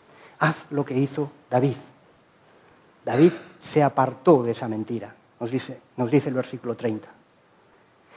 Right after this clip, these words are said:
Y esto es una cosa buena que podemos aprender. Para hacer frente a cualquier forma de tentación, simplemente apártate. Rechaza el rechazo.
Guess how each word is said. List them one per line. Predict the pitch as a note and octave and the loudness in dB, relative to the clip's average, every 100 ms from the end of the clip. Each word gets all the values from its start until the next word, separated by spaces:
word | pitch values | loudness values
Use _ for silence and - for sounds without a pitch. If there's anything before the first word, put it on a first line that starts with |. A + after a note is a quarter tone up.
| - | 2
Y | E3+ | 2
esto | C4 | 4
es | A#3+ | 4
una | A#3+ G#3+ | 4 4
cosa | G#3+ - | 0 -2
buena | D#3+ C3 G#3 E3 | 0 2 2 2
que | D3 | -2
podemos | C3 C3+ D#3 C#3 | -4 0 2 2
aprender. | B2 A2+ A#2 C3 G#2 - _ _ _ _ _ _ _ _ | -4 -6 -2 0 -2 -6 _ _ _ _ _ _ _ _
Para | A#2+ | -8
hacer | A#2 E3 | 0 0
frente | - F3+ E3 | 0 -2 0
a | |
cualquier | D#3+ D#3 B3+ A#3+ | 0 0 4 4
forma | A3 F#3 D#3 | 4 -2 -4
de | C#3+ | -6
tentación, | D3 C#3 B2 - G#2+ F2 _ _ | -6 -6 -8 -10 -12 -14 _ _
simplemente | - - F#3 F3 D3+ D3 D3 D3+ D3 _ _ _ - | -20 -8 -4 -2 -2 -2 -4 -6 -12 _ _ _ -16
apártate. | B2 A#2 G#2 - _ _ _ _ _ _ _ _ _ _ - - | -10 -10 -10 -18 _ _ _ _ _ _ _ _ _ _ -20 0
Rechaza | E3+ F#3 F3+ - B3 B3 - A#3+ - - _ - | 4 6 4 4 4 4 4 2 2 -8 _ 4
el | F#3+ | 4
rechazo. | F#3 F3+ G3+ D#3+ - | 4 2 2 2 0